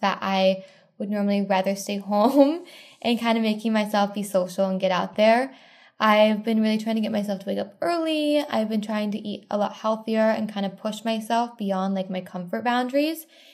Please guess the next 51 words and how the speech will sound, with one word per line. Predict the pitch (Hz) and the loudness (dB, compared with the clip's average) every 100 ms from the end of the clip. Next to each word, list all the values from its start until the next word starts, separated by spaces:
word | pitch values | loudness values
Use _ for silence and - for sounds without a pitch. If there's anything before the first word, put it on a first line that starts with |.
| _ | _
So | - | -2
I'm | 202 202 | 0 2
really | 240 294 | 4 6
grateful | 277 262 247 | 6 6 -2
for | 247 | -2
that. | 220 190 196 - - - | 0 2 2 -2 -12 -8
Along | - 226 233 | 2 4 4
the | |
lines | 233 220 | 4 2
of | 214 | 0
social | 208 196 214 | -2 -2 -4
things, | 208 202 202 208 | -2 0 0 -2
I | - - | -4 4
feel | 277 | 8
like | 285 277 | 8 6
I've | 233 | 2
been | 240 | 0
really | 220 214 220 214 | 0 0 0 0
into | 214 202 220 214 | -4 -4 -4 -4
trying | 214 226 | -6 -4
to | 233 | -4
make | 240 | -4
new | 233 226 | -4 -6
friends | - 196 196 214 | -2 0 2 0
and | 220 | -2
trying | 208 208 | -4 -4
to | 208 | -4
put | 208 | -6
myself | 214 196 202 190 | -4 -2 -4 -4
out | 185 180 | -6 -2
there. | 208 226 254 - - _ | 0 0 -2 -8 -20 _
I | 208 | -2
have | 233 330 208 | 0 -2 -4
really | 202 202 214 | -2 -2 -2
bad | 196 190 190 | -2 -2 -2
social | 190 190 185 | -4 -4 -2
<laughs> | |
anxiety. | 202 214 202 185 190 240 269 - - _ | -2 0 2 2 2 0 -4 -12 -20 _
So, | - 226 | -2 4
like, | 220 214 | 4 4
in | 220 | 0
social | 214 220 214 | -2 -4 -6
situations, | - 285 277 208 202 220 220 | -4 -4 -2 -2 -2 -4 -4
I | 196 | -6
kind | 214 220 | -4 -4
of | 214 | -4
shut | - - - | -6 -6 -6
down | 175 196 | -4 -2
a | 202 | -2
little | 220 233 | -2 -2
bit. | 247 269 294 | 2 2 2